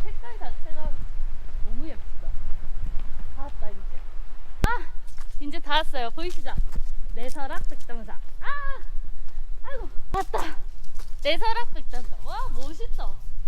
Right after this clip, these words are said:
와, 보통 걸어서 안 오시니까 보지를 못하죠. 내가 가서 보여드릴게.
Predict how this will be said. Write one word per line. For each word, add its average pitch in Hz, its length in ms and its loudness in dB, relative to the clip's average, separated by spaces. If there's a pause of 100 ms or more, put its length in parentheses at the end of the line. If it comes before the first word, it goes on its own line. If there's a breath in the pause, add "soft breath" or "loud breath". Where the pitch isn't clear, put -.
(560)
와, 311 320 -2 (840)
보통 - 280 2
걸어서 294 400 -2
안 320 180 -2
오시니까 - 760 0 (1300)
보지를 - 340 0
못하죠. - 420 0 (240)
내가 - 140 0 (460)
가서 392 240 -2 (460)
보여드릴게. - 340 0